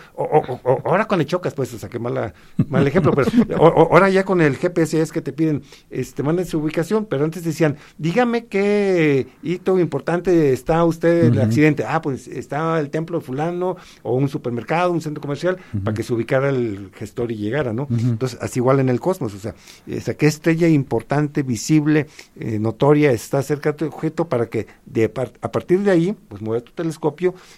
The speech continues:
Speaker 1: Y el mover el telescopio es saber, bueno, si está a diez grados y mi ocular que estoy utilizando tiene un campo, pues, amplio o pequeño, pues, ¿cuántas veces voy a mover ese campo que observo en, en el ocular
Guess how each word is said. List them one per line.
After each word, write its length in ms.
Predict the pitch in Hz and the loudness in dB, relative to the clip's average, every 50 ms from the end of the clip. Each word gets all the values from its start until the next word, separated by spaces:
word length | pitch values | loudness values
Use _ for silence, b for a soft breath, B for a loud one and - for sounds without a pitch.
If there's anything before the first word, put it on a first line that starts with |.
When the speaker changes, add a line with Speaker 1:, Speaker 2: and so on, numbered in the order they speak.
| b - - - | b -18 -10 -6
Speaker 1:
Y 180 | 120 110 107 107 | -4 -4 -2 -2
el 100 | 104 107 | -2 -4
mover 240 | 101 98 113 131 | -4 -2 -4 -4
el 40 | 147 | -4
telescopio 460 | - 170 151 139 - - 151 139 - | -6 -6 -8 -6 -4 -6 -6 -4 -4
es 80 | 156 - | -4 -2
saber, 200 | 139 123 127 123 | 0 2 2 2
bueno, 280 | 113 117 117 117 104 - b b b b b b | 2 2 2 0 0 -4 b b b b b b
si 160 | - - - 113 | -18 -12 -12 -12
está 580 | 98 - - - 127 139 151 156 135 - - | -10 -8 -4 -2 -2 0 0 0 -2 -2 -4
a 80 | 107 107 | -8 -6
diez 280 | 107 123 156 160 151 | -2 0 0 0 0
grados 460 | 156 165 175 165 160 131 117 110 - 120 | 0 2 2 2 2 2 0 -4 -4 -4
y 40 | |
mi 140 | 107 104 104 | -4 -2 -2
ocular 400 | 98 - - 110 110 131 143 143 | -4 -4 -4 -4 -2 -2 -2 -2
que 80 | 143 117 | -4 -8
estoy 180 | - - 127 | -8 -6 -6
utilizando 640 | 135 131 - 143 139 143 135 - 156 156 131 113 104 | -6 -4 -4 -4 -4 -4 -2 -2 -4 -2 -2 -4 -4
tiene 200 | - 120 120 123 | -4 -2 0 0
un 120 | 127 131 | 0 0
campo, 420 | - - 131 131 127 - 139 123 b b b b b b - | 0 -2 -2 -2 0 0 -2 -2 b b b b b b -12
pues, 140 | 107 101 104 104 - - - - | -12 -10 -12 -12 -14 -14 -8 -2
amplio 420 | 110 131 143 143 147 135 123 113 | 0 0 0 0 -2 0 0 0
o 100 | 110 - | 0 -2
pequeño, 460 | - 123 - - 151 147 151 170 175 170 B B B - | -4 -6 0 0 2 2 2 0 -2 -4 B B B -8
pues, 160 | 110 104 - | -8 -8 -6
¿cuántas 360 | - 127 127 127 - 139 135 | -4 -4 -4 -2 -2 -2 0
veces 300 | 135 135 127 123 135 131 | 0 -2 -2 -2 -6 -6
voy 200 | 123 120 127 131 | -2 0 0 0
a 40 | 131 | 0
mover 400 | 131 127 123 113 127 135 135 131 - | -2 -2 -2 0 0 0 -2 -2 -4
ese 240 | 123 123 - - 135 | -6 -6 -6 -6 -6
campo 300 | - 135 131 127 151 135 | -4 -4 -6 -6 -8 -8
que 80 | - 123 | -10 -10
observo 320 | - - 139 127 120 131 | -8 -6 -6 -4 -2 -2
en, 180 | 135 127 120 - - | -4 -4 -4 -6 -6
en 160 | - 110 104 104 | -6 -4 -2 -2
el 140 | 107 117 | -2 -2
ocular 400 | 127 - - 135 127 131 139 139 | -2 -2 -2 0 0 0 0 -2